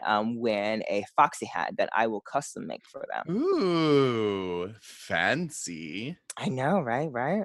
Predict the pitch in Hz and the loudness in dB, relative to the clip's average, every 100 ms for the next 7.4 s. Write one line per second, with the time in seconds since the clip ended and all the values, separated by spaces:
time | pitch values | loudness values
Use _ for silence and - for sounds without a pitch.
0 | - 180 214 143 113 - 131 123 98 208 | -2 0 0 -2 -10 -8 -4 -2 2 2
1 | - 214 - 170 196 220 233 214 208 220 | 4 2 6 12 12 12 10 10 6 6
2 | 226 214 - - 147 147 - 165 165 170 | 6 4 4 6 6 6 2 4 6 4
3 | 165 - 139 160 185 151 123 135 147 - | 2 -2 4 4 8 6 8 6 4 2
4 | 190 185 180 156 127 123 120 113 131 143 | 2 2 2 2 4 6 6 8 8 6
5 | - 185 180 180 - - - 143 127 117 | 4 8 8 6 0 -10 4 6 6 4
6 | - 151 147 160 160 - 175 170 165 - | 6 8 8 8 4 2 -2 -2 -2 4
7 | 139 131 135 | 6 6 4